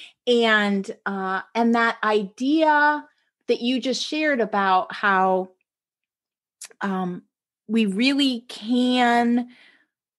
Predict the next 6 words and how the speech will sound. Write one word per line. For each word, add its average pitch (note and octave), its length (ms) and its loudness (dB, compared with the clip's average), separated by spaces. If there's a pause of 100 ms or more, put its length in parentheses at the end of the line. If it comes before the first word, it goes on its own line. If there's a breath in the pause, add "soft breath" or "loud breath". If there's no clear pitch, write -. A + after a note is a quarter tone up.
(840)
like, A#3+ 180 -2
our B3 160 2
role B3+ 600 2
is C4 380 0
to G#3+ 240 0
observe E3 840 -8